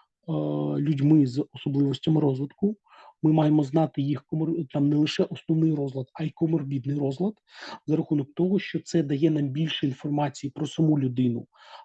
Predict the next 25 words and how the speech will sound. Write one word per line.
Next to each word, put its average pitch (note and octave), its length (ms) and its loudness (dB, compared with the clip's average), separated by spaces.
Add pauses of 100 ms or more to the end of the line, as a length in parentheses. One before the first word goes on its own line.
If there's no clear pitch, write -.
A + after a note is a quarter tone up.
а, D3+ 180 -2
про E3 200 4
її D3 180 0
життя, C#3+ 420 -2
про D3 200 0
її C3+ 160 0
стан. G3 400 2 (600)
І F3 120 0
в D3+ 60 -2
результаті D#3+ 560 -2
ми D3+ 120 2
можемо D3+ 360 0
більше C#3+ 420 -2
заглибитись C3+ 640 -4
в - 120 -20
те, E3 260 4 (440)
а, D#3 60 -10 (520)
а E3 240 -2
з - 60 -20
чого, E3 720 2
ну, D#3 200 -2
що - 280 -2
в D3 100 -6
неї D3+ 260 -2
всередині. F3+ 640 -4